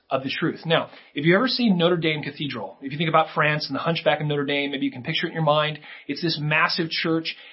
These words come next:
and there's these structures on the side that kind of look like this. They hold up the walls. Those are called buttresses. And then there's these pillars that are holding up the cathedral. In our world, the truth, the truth,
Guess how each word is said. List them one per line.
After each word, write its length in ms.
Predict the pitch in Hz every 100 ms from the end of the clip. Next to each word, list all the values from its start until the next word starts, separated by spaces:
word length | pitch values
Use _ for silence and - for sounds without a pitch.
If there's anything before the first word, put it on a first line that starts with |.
| -
and 100 | 143
there's 180 | 175 180
these 220 | 175 156
structures 440 | - 233 285 - 170
on 100 | 156
the 60 |
side 400 | 131 220 220 151
that 100 | 147
kind 160 | - 165
of 80 | 139
look 200 | 170 160
like 220 | 135 120
this. 300 | 143 139 -
They 100 | 143
hold 440 | 120 - 190 190 180
up 140 | 160
the 80 | 151
walls. 300 | 139 139 -
Those 180 | 165 220
are 40 |
called 320 | - 165 117
buttresses. 800 | - 160 - 120 - - - - - - - -
And 100 | 180
then 80 | 208
there's 140 | 165
these 180 | 160 - -
pillars 420 | 302 359 - - -
that 100 | 151
are 80 | 147
holding 400 | - 202 180 170
up 200 | 139 - - _
the 80 | 151
cathedral. 640 | 147 160 170 123 117 - _ - - -
In 140 | 165
our 240 | 180 269 302
world, 440 | 233 143 113 110 - - _
the 120 | 139 139 -
truth, 300 | 294 214 113 - - _ _ _ _ _
the 80 | 147
truth, 380 | - 277 220